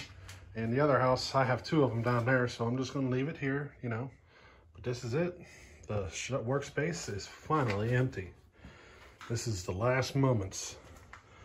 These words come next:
of being at this house. Been up here cleaning up, and everything's done.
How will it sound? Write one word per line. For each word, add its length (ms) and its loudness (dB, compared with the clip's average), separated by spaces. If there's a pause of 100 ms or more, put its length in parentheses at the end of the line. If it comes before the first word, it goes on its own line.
(640)
of 80 -8
being 160 0
at 100 2
this 160 -2
house. 440 0 (4000)
Been 140 -4
up 100 -4
here 160 2
cleaning 420 4
up, 160 2 (1600)
and 100 -4
everything's 320 4
done. 320 4